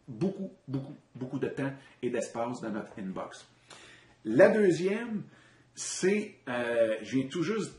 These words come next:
de la, de la découvrir et c'est Diaro. <laughs> Ouais, ça fait un peu drôle en français, mais diaro app point com. Donc, Diaro, ce que c'est,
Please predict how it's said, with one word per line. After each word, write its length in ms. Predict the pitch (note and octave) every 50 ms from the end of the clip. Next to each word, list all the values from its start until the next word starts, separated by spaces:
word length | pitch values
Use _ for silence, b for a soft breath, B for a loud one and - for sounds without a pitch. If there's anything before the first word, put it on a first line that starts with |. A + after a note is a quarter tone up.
| - -
de 120 | - A#2+ B2
la, 460 | A2+ A2+ A2+ G#2+ G#2+ G2+ F#2+ F#2 F2+
de 80 | F#2 G#2+
la 100 | A2 G#2+
découvrir 760 | F#2+ - D#3+ E3 - C#3+ A#2 G#2+ A2+ B2 D#3 F3+ F#3+ F3 E3 - - -
et 120 | - A#2 A2
c'est 380 | - - - D#3 E3 D#3+ - -
Diaro. 680 | D3 G#2+ G#2 C3 F3 G#3+ A3+ G3 F3 D#3 C#3+ C#3 F3 - - - D#3
<laughs> 120 | - G#2
Ouais, 80 | F#2+ - -
ça 120 | - G#2+
fait 100 | - C#3+
un 40 | C#3+
peu 100 | C#3 B2+
drôle 200 | B2+ C#3 F3 F3
en 60 | D3+
français, 340 | B2 B2 B2+ B2 - G3 G3
mais 180 | F3 B2+ - B B B B B B B B
diaro 680 | C3+ A2 - F#3+ A#3 G#3+ F#3 - F#3+ F#3+ F#3+ - - -
app 280 | D#3 D#3 D#3+ E3+ - - - - - _ _ _ -
point 300 | - - C#3 C3+ C3 A2
com. 240 | - - A2+ A#2 - - - - - -
Donc, 160 | C3 C3+ B2+
Diaro, 300 | C3 D3 G#3+ G3 G3+ A3
ce 80 | - -
que 120 | - B2+
c'est, 320 | B2 - - F3+ G3+ G#3+